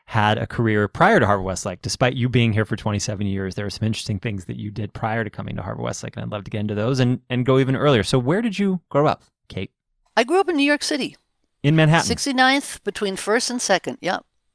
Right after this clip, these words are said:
Speaker 1: Wow.
Speaker 2: Yeah.
Speaker 1: And tell me about your parents.
Speaker 2: My dad was V P and head of P R for Time Life Books. And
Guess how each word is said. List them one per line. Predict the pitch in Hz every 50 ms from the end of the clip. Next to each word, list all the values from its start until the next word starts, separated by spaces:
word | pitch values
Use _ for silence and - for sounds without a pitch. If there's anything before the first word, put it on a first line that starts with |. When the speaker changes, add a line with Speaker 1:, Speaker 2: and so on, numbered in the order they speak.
| _ -
Speaker 1:
Wow. | 123 98 98 95 98 113 127 139 139 123 95 80 80 - _
Speaker 2:
Yeah. | - 151 180 175 156 123 - - - _ _ -
Speaker 1:
And | - 139
tell | - 165 175
me | 180
about | 175 170 -
your | 147
parents. | - - 180 170 117 90 - - - - _ _ _ _ _ _ _ - -
Speaker 2:
My | 180 180 180 170 _ -
dad | - 202 185 190 214 226 254 247
was | 226 202 196 185 180 185 180 175 170 - - - _ _ _ -
V | 170 156 208 240 262
P | - - 247 220
and | 202 190
head | 185 196 202
of | 202 190 -
P | - 220 196
R | 185 165 160
for | 165 - 156
Time | - - 175 170 170
Life | 165 156 156 - -
Books. | - 143 127 165 - - - - - - - _ _ - - - - - - _ _ -
And | 175 175 160 156 160 160 156 156 160 160 -